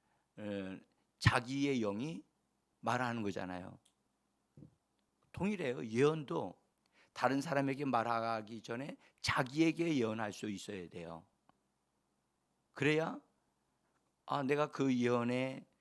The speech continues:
내가 이-, 내-, 내가 예언한 것이 나에게 이루어졌고 이루어지는 것을 경험하면서,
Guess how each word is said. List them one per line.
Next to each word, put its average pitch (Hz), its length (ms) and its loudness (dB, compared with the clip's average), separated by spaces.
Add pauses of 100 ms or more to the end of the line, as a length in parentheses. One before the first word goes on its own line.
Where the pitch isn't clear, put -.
(200)
내가 120 280 2
이-, 113 200 -4
내-, 117 380 2
내가 117 300 0
예언한 110 420 0
것이 107 220 -6
나에게 107 420 -2
이루어졌고 104 800 -6 (280)
이루어지는 139 580 4
것을 113 240 0
경험하면서, 107 920 -6